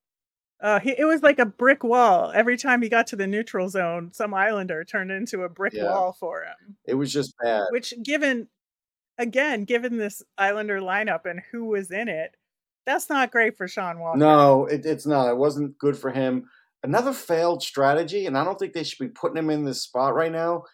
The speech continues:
Speaker 2: is feeding the puck back to Couturier to get the offensive, get in to gain the zone.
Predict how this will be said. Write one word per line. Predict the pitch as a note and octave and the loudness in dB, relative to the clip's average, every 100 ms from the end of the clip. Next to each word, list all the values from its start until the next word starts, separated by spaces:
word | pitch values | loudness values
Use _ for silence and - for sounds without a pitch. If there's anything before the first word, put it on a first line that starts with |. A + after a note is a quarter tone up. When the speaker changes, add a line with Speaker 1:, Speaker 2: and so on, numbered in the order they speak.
| _ - | _ -10
Speaker 2:
is | C3 - | -10 -8
feeding | F3 F#3 G3+ | -8 -6 -6
the | F#3 | -6
puck | - E3 D#3 | -4 -4 -2
back | C#3+ C#3 | -2 -2
to | - C3+ _ | -6 -14 _
Couturier | - - C3+ D#3 E3 | -12 -2 0 0 -2
to | C#3+ | -2
get | C3+ C3+ | -4 -2
the | C3+ B2 | -2 0
offensive, | C3 C#3 C3 C3+ B2 - | 0 -2 -6 -8 -12 -2
get | B2+ | 0
in | C3+ C3+ | 0 -2
to | B2 | -6
gain | A2+ B2 C#3 | -4 -4 -2
the | C3+ | -4
zone. | B2 A#2 B2+ D#3 E3 | -4 -2 0 -2 -6